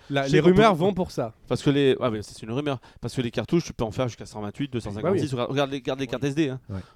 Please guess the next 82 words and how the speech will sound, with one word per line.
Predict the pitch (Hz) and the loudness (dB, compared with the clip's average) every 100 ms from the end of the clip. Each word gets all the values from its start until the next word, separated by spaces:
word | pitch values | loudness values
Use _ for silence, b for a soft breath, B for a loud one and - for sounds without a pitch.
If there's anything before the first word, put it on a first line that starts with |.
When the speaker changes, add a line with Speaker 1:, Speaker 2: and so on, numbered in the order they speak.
| - | -6
Speaker 2:
les | |
Speaker 3:
Absolument. | 113 107 117 | -4 -2 0
Speaker 2:
cartes | |
S | 120 | 0
D, | 135 | 0
les | 127 | -2
micros | 110 117 | -4 -8
S | 110 | -8
D, | 120 | -8
et | |
cetera. | 117 117 147 131 | -10 -10 -8 -6
Ça, | 131 | -6
Speaker 1:
Absolument. | 107 175 208 | -2 2 2
Speaker 2:
absolument. | 139 139 135 | 0 -4 -6
Speaker 1:
Ah, | |
mais | 123 120 | -4 -4
je, | 120 131 | -6 -6
je | 117 | -2
ne | 135 | -2
dis | 123 | -2
pas | 135 | -4
le | 123 | -2
contraire, | 165 214 202 | -2 0 0
mais | 131 | -2
c'est-à-dire | - 143 151 233 | -4 -4 -2 -2
que | |
moi, | 156 185 | 0 0
je, | 156 143 135 | 2 0 -2
je | 127 | -4
pense | 123 170 202 | -2 -2 -4
que | - | -4
le | 131 127 127 | -2 -2 -4
Speaker 2:
Bah, | |
Speaker 1:
problème, | - 135 147 196 | -2 4 4 4
à | 147 | 0
un | |
moment, | 139 143 170 | 2 0 0
viendra | 156 143 143 | -2 -4 -4
de | |
là. | 131 - | -4 2
Speaker 2:
bah, | 156 | 6
le | 175 | 6
Speaker 1:
C'est | |
que | 160 | 6
Speaker 2:
problème, | 180 180 | 4 4
Speaker 1:
là, | |
Speaker 2:
c'est | 156 | 6
Speaker 1:
le | 165 | 4
Speaker 2:
que | 156 | 4
Speaker 1:
support | 214 156 | 4 0
cartouche, | 180 123 196 262 - B B B | -2 -4 -4 -4 -8 B B B
si | - | -6
Nintendo | 180 214 202 202 196 202 180 | -2 -2 -2 0 2 2 2
dit | 165 190 | -2 -6
que | 156 | -8
le, | 135 | -6
de | 151 | -6
base | 151 190 185 | -4 -6 -4
que | 143 | -8
leurs | 139 | -8
cartouches | - - 165 | -10 -8 -8
font | - 156 135 | -8 -8 -8
tant, | - 185 285 - B B B B B - | -6 -6 -6 -14 B B B B B -14
ils | 143 | -8
vont | 185 | -8
se | - | -8
retrouver | 165 175 160 202 | -14 -8 -4 -2
coincés | - 190 | 0 2
Speaker 2:
Ils | 131 | 4
vont | 170 | 6
se | |
Speaker 1:
au | |
bout | 196 | 6
Speaker 2:
retrouver | 180 | 4
Speaker 1:
d'un | 170 | 4
Speaker 2:
avec | |
le | 143 | 6
Speaker 1:
moment. | 147 | 4
Speaker 2:
même | 139 | 4
problème | 135 135 147 | 0 0 -2
que | - 135 | -4 -6
GameCube, | 127 127 - 135 | -6 -12 -10 -12